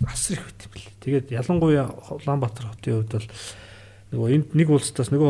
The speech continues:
оролцолтын хооронд явж байгаа тэр логистик нь айгүй урт хугацаатай. Тэ. Тэгэхээр тийм юмнуудаа байхгүй ингээд бүгдийг шахацгаар тэнд бол өстой гайхамшигтай их цаг гарч байгаа байхгүй. Тэгэхээр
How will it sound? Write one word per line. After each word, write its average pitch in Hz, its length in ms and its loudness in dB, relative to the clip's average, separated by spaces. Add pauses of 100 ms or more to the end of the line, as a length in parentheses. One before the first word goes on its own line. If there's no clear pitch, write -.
(120)
оролцолтын - 320 -4
хооронд 107 320 2
явж 107 160 -2
байгаа 104 160 -4
тэр 113 160 -14
логистик 127 400 0
нь 90 80 -2
айгүй 95 160 -6 (480)
урт - 240 -10 (560)
хугацаатай. - 640 -8
Тэ. 107 160 -16
Тэгэхээр 107 260 -4 (540)
тийм 180 240 6
юмнуудаа 139 320 4
байхгүй 110 400 0
ингээд 101 160 -2
бүгдийг 110 320 -4
шахацгаар - 480 -10 (720)
тэнд 127 240 0
бол 113 80 2
өстой 110 320 -6
гайхамшигтай 120 560 -2
их - 80 -14
цаг - 160 -12
гарч - 240 -14
байгаа - 160 -12
байхгүй. - 160 -20
Тэгэхээр 131 200 -2